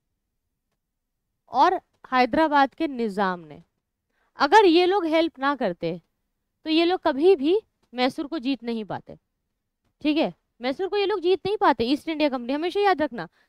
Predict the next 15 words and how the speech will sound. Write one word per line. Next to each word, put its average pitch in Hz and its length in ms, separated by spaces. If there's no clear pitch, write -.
कि 294 80
जब 320 220
आप 349 160
लोग 381 140
मैसूर 311 300
की 294 120
कहानी 247 300
पढ़ोगे, 208 280
क्योंकि 339 240
जब 370 140
आप 370 120
बंगाल 349 420
पढ़ 302 220
रहे 175 140
हो 143 100